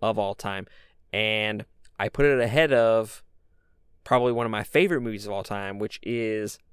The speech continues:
Mask of Zorro. So that, that's how highly I think, uh, T two is. And then he directed, uh, True Lies and The Abyss, which I just wanna take, like, a, like, a brief little sidebar for a second.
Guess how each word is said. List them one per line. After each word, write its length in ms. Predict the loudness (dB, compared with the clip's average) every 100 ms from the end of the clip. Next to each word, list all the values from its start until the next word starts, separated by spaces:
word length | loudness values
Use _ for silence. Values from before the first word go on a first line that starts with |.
| _ -12
Mask 300 | -8 -8 -8
of 80 | -4
Zorro. 320 | -2 -2 -6 -12 -20 -16
So 240 | -6 -4
that, 220 | -2 -4 -6 -18 -14
that's 120 | -2
how 120 | 2 2
highly 420 | 4 4 6 4
I 120 | 2
think, 340 | 0 -4 -4 -14 _ -6
uh, 320 | -2 0 0 -4 _ _ _ _ _ _
T 180 | -4 -4
two 240 | -4 -8
is. 240 | -8 -12 -16 _ -6
And 100 | -2
then 140 | -2
he 120 | -4 -2
directed, 460 | -2 -2 -4 -2
uh, 280 | -2 -2 -4
True 240 | 6 8 8
Lies 560 | 4 4 2 -2 -6 -16 _ -8
and 420 | -2 0 -2 -4 -10
The 180 | -8 -4
Abyss, 540 | -4 -4 -6 -6 -14 -16 _ _ _ _ _ -20 -20 -18 -18 -16 0
which 300 | 2 2 -4 -14 -10
I 60 | -8
just 100 | -2
wanna 140 | 0
take, 120 | 2
like, 120 | 0 -2
a, 100 | -4 -10
like, 160 | -12
a 80 | -12 -14 -18
brief 440 | -4 0 2 2
little 120 | 2
sidebar 440 | 2 0 0 -6 -6
for 80 | -8
a 60 |
second. 240 | -8 -10